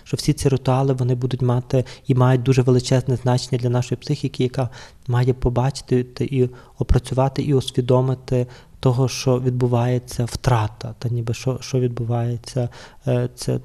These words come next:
ну, ніби що відбулася смерть, щось незворотнє, щось, що ти ніколи не зможеш, е, перемінити назад. Тому точно, що буде багато риту-, ритуалів, е, і після них, е, після цих ритуалів, після, і це, але це буде довгий період, щоб,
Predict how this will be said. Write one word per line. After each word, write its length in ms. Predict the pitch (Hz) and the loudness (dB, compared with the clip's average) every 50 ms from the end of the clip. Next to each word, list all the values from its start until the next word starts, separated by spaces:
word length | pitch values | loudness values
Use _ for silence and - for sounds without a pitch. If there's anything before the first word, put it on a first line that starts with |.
| - - | -2 0
ну, 60 | 123 | 0
ніби 300 | 123 123 117 123 123 113 | 2 2 2 0 0 0
що 140 | - - 127 | 2 2 0
відбулася 460 | 123 123 120 143 139 135 - - 127 | 2 2 2 2 2 2 2 0 -4
смерть, 480 | - - - 127 117 107 107 - - | -4 -2 -2 -2 -2 -2 -4 -6 -8
щось 240 | - - 135 120 - | -8 -6 -6 -2 2
незворотнє, 720 | 127 135 131 127 127 135 131 123 120 113 113 - - 120 | 2 2 2 4 2 2 2 4 2 0 -2 -6 -8 -10
щось, 220 | - - 139 131 - | -4 -2 -2 -2 -2
що 140 | - 127 | -4 -6
ти 140 | - - 120 | -4 -2 -2
ніколи 420 | 113 135 135 - 139 135 135 139 131 | -2 -2 0 0 2 2 2 2 0
не 100 | 127 120 | -2 -4
зможеш, 520 | - 127 123 123 117 123 120 - - - | -4 -4 -4 -4 -4 -6 -8 -8 -6 -6
е, 560 | 127 117 - - - - - - - - 131 | -6 -6 -8 -12 -18 -20 -20 -10 -6 -4 -4
перемінити 580 | - - 131 127 123 123 120 123 123 120 - 127 | -2 0 0 2 2 2 2 0 0 -2 -2 -4
назад. 460 | 123 120 113 113 110 101 98 - - | -4 -4 -4 -4 -6 -8 -8 -12 -10
Тому 280 | - - 123 127 127 123 - - - - - | -6 -2 -2 0 -2 -2 -6 -12 -20 -6 0
точно, 300 | - 143 139 - 147 135 | 2 2 2 2 0 -2
що 160 | - - 127 | -2 -2 -2
буде 280 | 120 127 131 123 131 127 | 0 0 0 0 0 0
багато 440 | 127 131 117 123 123 - - 127 | 0 -2 -2 -4 -4 -4 -4 -4
риту-, 420 | 123 123 - - 131 131 139 139 131 | -4 -4 -4 -4 -4 -2 -4 -4 -4
ритуалів, 580 | 127 120 - 131 123 131 143 151 151 147 139 - - - - | -4 -4 -2 -2 -2 -2 -2 -2 -2 -4 -6 -8 -6 -4 -2
е, 100 | 131 120 - - - - - - | -2 -2 -4 -8 -16 -20 -12 -12
і 60 | - - | -6 -4
після 300 | - 127 - - 131 123 | -4 -4 -2 0 0 2
них, 380 | 127 135 147 143 - - - | 2 2 0 0 -4 -4 -4
е, 60 | 135 | -4
після 280 | 120 - 123 - - 123 | -4 -4 -6 -8 -8 -6
цих 220 | - - 147 135 | -2 0 0 2
ритуалів, 440 | - 143 - - 131 123 123 120 120 | 2 0 0 0 0 0 0 -2 -2
після, 260 | - - - - - | -4 -8 -12 -8 -8
і 40 | 135 | -6
це, 120 | - - - | -6 -2 2
але 120 | 160 143 139 | 2 2 2
це 120 | - - | 2 2
буде 140 | 147 143 143 | 2 2 4
довгий 400 | 131 143 143 143 139 120 113 120 | 6 6 8 8 8 6 4 2
період, 520 | - - 123 113 117 107 107 110 110 107 | 0 0 0 0 0 -2 -2 -4 -6 -8
щоб, 240 | - - 131 123 131 | -8 -6 -4 -4 -2